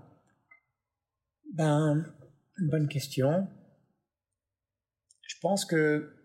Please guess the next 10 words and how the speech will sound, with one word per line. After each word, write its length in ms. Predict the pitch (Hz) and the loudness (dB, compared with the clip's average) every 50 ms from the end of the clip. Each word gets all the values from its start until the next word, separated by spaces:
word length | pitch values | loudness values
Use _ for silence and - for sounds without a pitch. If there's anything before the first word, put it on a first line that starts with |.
| _ _ _ _ _ _ _ _ _ - | _ _ _ _ _ _ _ _ _ -8
j'ai 180 | 147 127 151 139 | -4 -2 -2 0
commencé 300 | 156 185 202 196 - 202 | 0 0 0 0 0 0
à 60 | 170 | 0
jouer 160 | 123 147 147 | 2 0 2
de 60 | 131 | 2
la 80 | 135 135 | 2 2
musique 420 | 135 131 123 131 143 143 135 139 | 2 0 2 2 0 0 0 -2
à, 380 | 123 113 113 113 110 110 113 - _ _ _ _ _ _ - | -4 -4 -4 -6 -8 -10 -12 -16 _ _ _ _ _ _ -8
très 160 | - 139 131 | -6 -4 0
jeune, 440 | 123 131 131 131 135 143 143 131 | 0 2 2 2 0 0 -2 -4